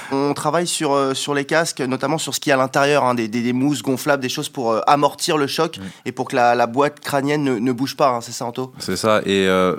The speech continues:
Speaker 2: quand je suis arrivé à Philadelphie, c'est la première fois qu'on, on me donnait en fait, euh, une, une charte pour choisir ton casque. C'est-à-dire qu'à la fac, euh, chaque fac a, est sponsorisée par une certaine marque de, de casque. Ça
Speaker 1: Hmm.
Speaker 2: peut être, euh, Riddle, Schutt, et cetera.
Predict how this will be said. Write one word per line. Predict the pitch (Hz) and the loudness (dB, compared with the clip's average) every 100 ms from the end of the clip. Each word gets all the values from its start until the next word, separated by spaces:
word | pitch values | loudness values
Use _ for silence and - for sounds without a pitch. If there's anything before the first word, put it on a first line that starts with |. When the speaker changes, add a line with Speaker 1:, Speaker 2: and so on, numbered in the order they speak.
| 87 - | -6 -4
Speaker 2:
quand | 113 | -4
je | 104 | 0
suis | 107 | 0
arrivé | 101 101 | 2 0
à | |
Philadelphie, | 95 107 95 90 - 139 | 0 0 0 -2 -2 -4
c'est | - | 0
la | 92 | 0
première | - 110 98 | 0 -4 -2
fois | 135 | -2
qu'on, | - 95 92 92 | -2 -4 -4 -4
on | 95 | -4
me | 95 | -2
donnait | 95 110 | 0 0
en | 104 | -2
fait, | - 110 - | -2 -4 -2
euh, | 87 - - - _ - | -4 -6 -16 -20 _ -6
une, | 92 92 87 - | -2 0 0 -2
une | 98 | -4
charte | - 131 131 - - _ _ _ _ | 0 0 0 -4 -20 _ _ _ _
pour | - 98 92 | -4 0 0
choisir | - 104 113 | 0 -2 -2
ton | 110 | -2
casque. | 110 110 - - _ - | 0 0 -4 -20 _ -12
C'est-à-dire | - 98 104 | -4 -2 0
qu'à | 110 101 | 2 4
la | 101 | 2
fac, | - 127 123 - - - - | 4 2 2 -10 -20 -20 -4
euh, | 95 90 87 90 73 | -2 0 0 -2 -2
chaque | - 113 - | 0 0 0
fac | 117 110 | -2 2
a, | 98 85 | 0 0
est | 95 | -4
sponsorisée | - 110 - 110 107 117 | -4 -6 0 0 2 0
par | 110 92 | 0 -2
une | |
certaine | 101 92 101 | -2 -4 -2
marque | 98 98 82 | 0 0 -2
de, | 90 87 85 - - - | -6 -4 -6 -12 -20 -18
de | 80 87 | -8 -4
casque. | - 113 - | 0 0 0
Ça | |
Speaker 1:
Hmm. | 92 | -2
Speaker 2:
peut | 90 | -2
être, | 87 95 | -2 -2
euh, | 85 87 85 - | -2 0 -2 -4
Riddle, | 87 90 85 101 101 101 87 | -6 -4 0 0 2 0 -4
Schutt, | - - 95 - | -6 -2 -2 -4
et | |
cetera. | - 90 87 113 | -8 -4 0 0